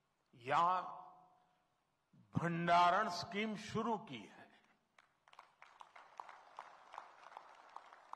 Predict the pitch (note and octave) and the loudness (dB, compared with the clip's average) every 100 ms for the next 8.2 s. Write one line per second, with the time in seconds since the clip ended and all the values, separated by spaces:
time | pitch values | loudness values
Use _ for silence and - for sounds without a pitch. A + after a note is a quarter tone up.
0 | - - - - - - - - - - | -16 -20 -18 -18 -18 -20 -20 -20 -20 -20
1 | - A#3 - - C4 C4 A#3+ G3+ C4+ C4 | -12 -10 -10 -4 -4 0 0 2 0 -2
2 | - - - - _ _ _ _ _ _ | -8 -20 -20 -20 _ _ _ _ _ _
3 | _ _ _ _ _ G#2+ A2 G3 A#3+ A3+ | _ _ _ _ _ _ -2 0 0 -2
4 | - A#3 B3+ A#3+ - F3+ G3 A3+ A#3+ C4 | -4 -4 -4 -6 -8 -2 0 0 0 -2
5 | C4 - - G#3 A#3+ C#4+ B3 C3+ A2 - | -4 -8 -2 2 2 2 -2 -4 -8 -12
6 | - - _ _ _ _ _ _ _ _ | -20 -20 _ _ _ _ _ _ _ _
7 | _ _ _ - E3+ D#3 F3 G#3 G3+ A3 | _ _ _ -4 -2 0 0 2 2 2
8 | A#3 G3 | 2 0